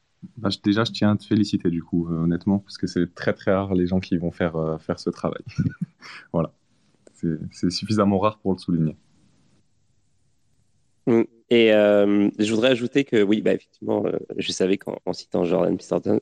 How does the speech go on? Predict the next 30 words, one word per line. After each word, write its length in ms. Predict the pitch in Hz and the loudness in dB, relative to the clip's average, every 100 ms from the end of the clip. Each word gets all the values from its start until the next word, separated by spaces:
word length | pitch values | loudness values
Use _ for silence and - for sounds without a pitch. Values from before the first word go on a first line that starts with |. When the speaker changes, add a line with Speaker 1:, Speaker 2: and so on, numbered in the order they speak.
| _ | _
Speaker 2:
Peterson, 360 | - 95 - 107 | -4 -2 0 -2
j'a-, 140 | 90 95 | 0 0
j'allais 220 | 92 95 95 | 2 2 2
jeter 220 | 95 110 | 2 2
un 120 | 95 | 0
pavé 200 | 101 98 | 2 2
dans 120 | 98 | 2
la 100 | 95 | 2
mare. 340 | 95 160 - _ - - - - | 0 -2 -6 _ -20 -20 -4 2
Euh, 100 | 117 135 | 2 4
mais 180 | 131 135 | 4 4
je 80 | 131 | 2
voulais 160 | 143 | 4
aussi 220 | 143 - | 4 2
un, 100 | 135 127 | 0 2
un 100 | 117 | -2
petit 260 | - - 135 | -2 -14 -2
peu 260 | 127 135 | 4 4
équilibrer, 680 | 123 - 113 104 107 110 110 | 2 0 0 4 4 6 6
euh, 340 | 101 98 95 | 4 4 2
les 80 | 95 | 2
choses 180 | - 117 | 0 0
dans, 160 | 107 - | 0 0
dans 100 | 107 | -2
le 40 | |
sens 340 | 107 123 - - - | 0 -2 -4 -10 2
où, 340 | 110 110 127 _ _ _ _ _ - | 4 6 4 _ _ _ _ _ -2
euh, 880 | 101 95 92 92 95 95 95 92 90 - _ _ _ _ - | 2 4 4 4 4 4 4 4 2 -2 _ _ _ _ -4
par 120 | 110 | 0
exemple, 440 | 98 110 110 104 | 2 2 0 0